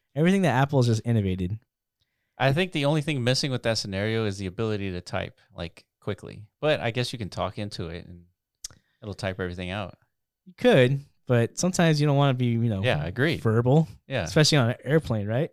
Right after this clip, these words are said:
Speaker 1: You
Speaker 2: Yeah.
Speaker 1: gotta be able to. Well, why couldn't you just, like, display, like, a hologram of, of, of a fucking
Speaker 2: I
Speaker 1: keyboard
Speaker 2: mean, you
Speaker 1: in front of
Speaker 2: could,
Speaker 1: you?
Speaker 2: but you would have to use your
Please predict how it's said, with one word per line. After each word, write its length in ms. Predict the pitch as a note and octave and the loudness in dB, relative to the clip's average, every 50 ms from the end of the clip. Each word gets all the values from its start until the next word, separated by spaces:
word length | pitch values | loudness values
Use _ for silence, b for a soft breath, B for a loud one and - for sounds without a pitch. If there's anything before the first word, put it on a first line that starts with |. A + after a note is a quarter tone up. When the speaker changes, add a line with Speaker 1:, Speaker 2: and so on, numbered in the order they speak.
| _ _ | _ _
Speaker 1:
You 120 | C3+ B2+ B2 | -10 -4 0
Speaker 2:
Yeah. 80 | A2 | 2
Speaker 1:
gotta 160 | D#3 E3 D3 | 2 2 4
be 100 | A#2+ B2 | 4 4
able 220 | B2 A#2 A#2 A2 G#2 | 4 4 2 2 0
to. 60 | - _ _ _ _ _ _ _ - | -4 _ _ _ _ _ _ _ -4
Well, 140 | F3+ F3+ | -2 0
why 140 | E3+ F#3 G#3 | 2 2 2
couldn't 240 | G3+ - A3 A3 G#3+ | 0 0 -2 -2 -2
you 100 | G#3 G3+ | -2 0
just, 300 | F3+ F#3 F3+ F3+ - F3 | 2 2 2 2 2 4
like, 240 | E3+ D#3+ D#3 D3 - | 4 4 4 2 2
display, 500 | - C#3+ - - - D#3+ E3 E3+ E3+ E3 | 0 0 0 2 2 4 4 6 6 4
like, 160 | D#3+ D3 - | 4 2 0
a 60 | C#3 | 0
hologram 520 | C3 D3 D#3+ F3 D#3 C3+ C3+ C3 B2+ C3 B2+ | 2 4 6 6 6 6 6 8 8 10 10
of, 180 | A#2+ A#2+ A#2+ | 8 8 6
of, 180 | B2 A#2+ A#2+ A#2 | 4 2 0 0
of 220 | A2+ A#2 A2+ A#2 | -2 -2 -2 0
a 120 | A#2+ A2 A2 | -2 -2 -2
fucking 460 | - - C#3 C3 - C#3 C3 B2 A#2 | -4 -8 -8 -6 -6 -6 -4 -4 -6
Speaker 2:
I 20 | - - | -6 -4
Speaker 1:
keyboard 160 | E3 F3 D#3 | -2 2 4
Speaker 2:
mean, 200 | C3 A#2+ A2+ A2 | 4 4 4 4
you 80 | A2 A2+ | 2 0
Speaker 1:
in 40 | |
front 180 | A#2 E3+ F#3+ F3+ | 2 4 6 6
of 40 | C3+ | 6
Speaker 2:
could, 80 | A#2 G2+ | 4 4
Speaker 1:
you? 60 | G2+ | 4
Speaker 2:
but 160 | A2+ G#2 G2 | 2 2 2
you 140 | G2+ A2+ A#2+ | 0 -2 -2
would 120 | A#2 A2+ | 0 0
have 180 | A2+ A2+ A#2 A2 | 0 0 0 -2
to 100 | - B2 | -2 -6
use 580 | A2 G#2 A2 A2 A2 G#2+ G#2+ G#2 G2+ - - - - | -6 -4 -4 -4 -4 -4 -4 -4 -6 -6 -8 -6 -4
your 120 | G#2 - | -4 -2